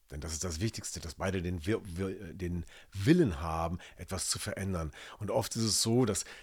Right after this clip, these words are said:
nach langer Zeit, da verliert man den Glauben daran, dass es noch möglich sei, etwas zu ändern. Und dann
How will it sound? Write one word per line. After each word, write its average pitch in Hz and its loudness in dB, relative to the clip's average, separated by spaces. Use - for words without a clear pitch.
nach - -6
langer 101 2
Zeit, 98 2
da 95 0
verliert 113 4
man 82 -2
den 95 0
Glauben 101 2
daran, 82 -2
dass 82 -2
es 85 -4
noch 82 -4
möglich 107 2
sei, 87 0
etwas 87 -4
zu - -2
ändern. 98 0
Und 73 -4
dann 90 2